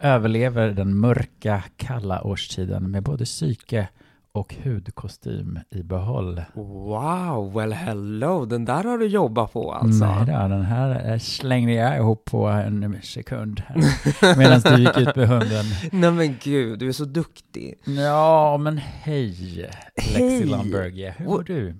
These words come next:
Speaker 2: Ja, men hello, Christiania, Kasper Zizi, oj, oj, oj, oj, nej, nej, nej. <laughs> Eh, jo, men det är bra. Ehm,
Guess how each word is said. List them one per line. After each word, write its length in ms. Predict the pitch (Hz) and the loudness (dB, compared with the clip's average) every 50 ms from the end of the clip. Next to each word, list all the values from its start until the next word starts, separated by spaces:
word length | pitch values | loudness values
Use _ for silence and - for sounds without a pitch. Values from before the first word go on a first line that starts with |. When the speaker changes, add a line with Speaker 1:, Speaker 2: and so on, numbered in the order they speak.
| - - | -14 -4
Speaker 2:
Ja, 220 | - 208 233 240 | 0 2 2 2
men 240 | 247 240 240 240 214 - - - - | 2 0 -2 -2 -4 -6 -10 -12 -10
hello, 580 | - 247 262 247 220 196 180 220 277 294 226 175 - | -6 -6 -4 -4 -4 -2 -2 0 0 0 -2 -4 -4
Christiania, 760 | - 185 - - - 175 165 151 143 131 131 131 127 127 127 | -6 -6 -6 -6 -4 -2 -2 0 -2 -2 -2 -2 -4 -4 -6
Kasper 460 | - - 147 139 - - 151 151 147 | -6 -8 -8 -8 -6 -4 -2 -2 -2
Zizi, 500 | 135 123 139 147 143 135 147 165 185 220 | -2 -2 0 0 0 2 2 0 0 0
oj, 300 | 269 320 311 220 160 139 | 0 0 0 0 2 2
oj, 200 | 127 123 113 110 | 2 2 2 2
oj, 240 | 107 104 107 104 101 | 0 0 -2 -2 -2
oj, 200 | 101 104 104 104 | -4 -4 -4 -4
nej, 220 | 107 107 104 107 | -4 -2 -2 -2
nej, 140 | 107 110 107 | -2 -2 -2
nej. 440 | 104 107 104 104 - 110 107 101 95 - - - - - | -4 -4 -4 -4 -4 -4 -4 -6 -8 -12 -16 -18 -18 -20
<laughs> 280 | - - - - - - | -20 -20 -20 -20 -14 -4
Eh, 260 | - 165 165 160 160 - | 0 2 2 4 2 0
jo, 140 | - 190 220 | 0 0 0
men 100 | 226 240 - | 0 0 -2
det 60 | 262 | -4
är 180 | 226 - 214 202 | -6 -6 -8 -4
bra. 400 | 202 269 277 269 247 233 226 214 185 - - - - - - | -2 -2 0 0 -2 -2 -2 -4 -4 -6 -6 -8 -10 -12 -8
Ehm, 800 | - - 196 196 196 196 190 190 190 185 180 170 110 113 113 110 | -6 -2 -2 0 0 0 0 0 -2 -2 -2 -4 -6 -10 -12 -16